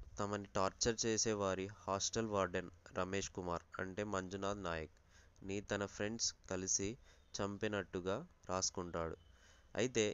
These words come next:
ఇంతలో తమ వార్డెన్ నిజంగానే చనిపోయాడు అని తెలియడం, తాను చనిపోయినప్పుడు ఈ అజిత్ and ఫ్రెండ్స్ పేర్లు రాసి సూసైడ్ నోట్ రాయడం ఊహించని ట్విస్ట్గా మారుతుంది.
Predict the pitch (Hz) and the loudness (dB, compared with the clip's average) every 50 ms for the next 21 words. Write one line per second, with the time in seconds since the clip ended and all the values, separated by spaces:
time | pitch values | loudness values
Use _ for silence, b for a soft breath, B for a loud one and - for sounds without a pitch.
0 | - - - 107 110 107 127 123 123 127 123 - - - 123 104 104 101 92 90 | -2 -4 -4 -4 0 2 2 4 4 4 2 0 -2 -6 -4 -4 -2 -2 0 2
1 | 92 95 98 98 101 104 107 104 - 95 95 90 101 104 104 104 104 98 95 98 | 2 2 2 2 0 0 -2 -2 -4 -4 -2 0 0 0 2 2 0 0 0 0
2 | 104 - 104 95 90 85 82 90 85 82 80 80 76 - - - B B B B | -2 -2 -2 -2 -2 -2 -2 0 0 0 0 -2 -4 -6 -10 -16 B B B B
3 | B B - 90 90 101 101 - 101 95 95 98 104 104 104 104 117 135 - - | B B -8 -6 -4 -4 -2 0 0 0 2 2 2 2 2 0 -2 -4 -10 -16
4 | - - - - - - - - - _ b b b b b b - - 113 113 | -20 -20 -20 -20 -20 -20 -20 -20 -20 _ b b b b b b -2 2 4 4
5 | 117 113 110 107 - 107 98 98 - 123 123 123 120 101 - 98 92 95 101 - | 4 4 2 0 0 0 0 2 2 4 4 4 4 2 2 0 0 0 0 -2
6 | - - - 107 107 92 95 90 - 117 127 - - - 107 104 104 104 - - | -4 -2 0 2 2 2 2 2 2 0 0 0 -2 -2 -2 -2 -2 -2 -2 0
7 | 98 95 101 104 - - - 95 90 90 90 92 90 90 90 - - - 107 127 | 0 0 0 -2 -4 -2 0 0 0 2 0 0 0 0 0 0 -2 -4 -4 -6
8 | 131 - - - 113 101 - - 107 107 104 104 98 101 104 98 - 92 87 87 | -6 -6 -4 -2 0 2 4 4 4 4 4 2 0 0 0 0 2 2 2 2
9 | 87 87 90 90 95 - B B B B B B B 101 101 104 107 101 98 92 | 2 0 -2 -4 -6 -8 B B B B B B B -2 0 0 0 0 0 2
10 | 104 101 101 95 - 95 90 - - 95 92 98 107 110 104 92 87 78 - 82 | 2 0 0 0 -2 -2 0 0 -2 -2 -2 -2 0 2 0 0 0 -2 -4 -8
11 | 80 76 - | -8 -8 -10